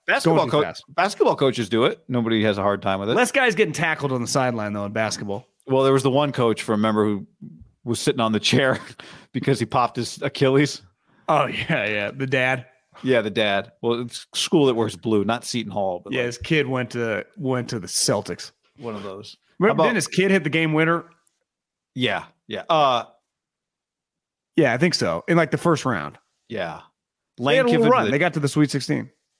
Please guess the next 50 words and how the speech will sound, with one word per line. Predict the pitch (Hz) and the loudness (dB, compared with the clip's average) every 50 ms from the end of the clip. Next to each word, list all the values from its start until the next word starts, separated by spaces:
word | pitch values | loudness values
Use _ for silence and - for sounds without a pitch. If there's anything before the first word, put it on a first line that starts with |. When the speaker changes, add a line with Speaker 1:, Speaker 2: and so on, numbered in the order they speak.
| _ | _
Speaker 1:
So, | - - 165 | 2 2 4
like, | 160 160 147 135 | 4 2 0 -2
a | |
couple | 131 - - 262 262 269 220 | -4 -2 -2 -2 2 2 2
years | 160 120 90 76 - - | 2 2 -2 -8 -12 -12
he's | - 113 104 | -12 -14 -10
been | - 127 107 | -8 -10 -10
in | 98 | -10
the | 90 85 | -12 -16
tournament, | - 92 85 76 71 71 - _ _ _ _ _ _ _ _ _ | -18 -18 -18 -18 -18 -20 -20 _ _ _ _ _ _ _ _ _
that | 107 101 95 | -6 -6 -6
guy. | - 80 76 - - _ _ _ _ _ _ _ _ _ - | -8 -14 -16 -18 -20 _ _ _ _ _ _ _ _ _ 0
Speaker 2:
Kiffin | 117 117 | 0 2
Speaker 1:
Lane | - 143 | 2 4
to | 139 135 | 2 2
Speaker 2:
and | 120 | 2
Speaker 1:
the | 110 | 2
Speaker 2:
the | |
Chargers. | - 160 147 123 113 110 - 95 185 - | 2 2 2 2 2 0 -2 -4 -6 -8
Speaker 1:
Chargers. | - _ - - 202 220 | -8 _ -6 -6 -4 -2
Speaker 2:
I, | 254 233 | -2 -2
I, | 226 - - | -2 -4 -8
the | 233 165 156 | -8 -8 -4
Chargers | 143 - 208 190 160 139 135 113 | 2 4 4 4 4 2 0 2
don't | 131 120 110 | 2 0 0
deserve | 104 101 98 101 98 95 92 | 0 -4 -6 -6 -6 -6 -6
Lane. | 101 92 90 90 92 107 | -8 -10 -10 -10 -8 -4
That | 131 139 | -2 0
would | 139 135 | 0 0
make | 127 117 107 - | 0 -2 -2 -4
them | 113 101 101 | -6 -8 -8
too | - 98 92 | -10 -12 -12
cool. | - 110 98 110 | -10 -8 -4 -2
Speaker 1:
But | 139 135 | 0 0
they | 147 143 | 0 0
deserve | 131 131 - 127 127 117 | 2 2 2 2 0 0
Sean | - - 120 113 | 0 0 0 0
Payton? | 104 117 120 131 151 165 180 180 - - _ _ _ _ _ _ _ _ _ _ _ _ _ _ _ _ _ _ _ _ _ _ _ _ _ _ - | 2 0 0 0 0 -2 -6 -6 -10 -16 _ _ _ _ _ _ _ _ _ _ _ _ _ _ _ _ _ _ _ _ _ _ _ _ _ _ -18
Speaker 2:
<sighs> | - - - - - - - | -16 -16 -14 -14 -14 -14 -8
I | - - 147 | -4 -4 -2
just, | 127 120 113 - - - - - - - - _ _ _ _ _ _ _ _ | 0 0 -2 -2 -4 -10 -16 -20 -20 -20 -20 _ _ _ _ _ _ _ _
maybe | - 131 127 120 113 110 | -2 0 0 2 2 0
I | 110 | 0
just | 107 107 - - | 0 -2 -2 -2
need | 113 107 101 | -2 -2 -2
to | 104 | -2
get | 101 110 107 | -2 0 0
over | 107 107 104 110 | 0 0 0 0
my | 107 104 104 101 | -2 0 0 -2
Dean. | 101 104 113 110 110 110 110 104 104 | -2 0 0 2 2 2 0 0 -2